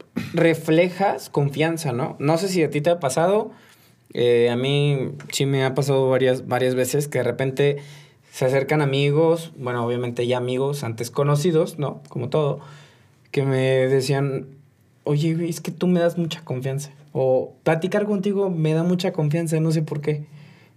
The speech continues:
Eh, yo creo que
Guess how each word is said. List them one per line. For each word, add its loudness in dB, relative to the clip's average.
Eh, 2
yo 4
creo 0
que 0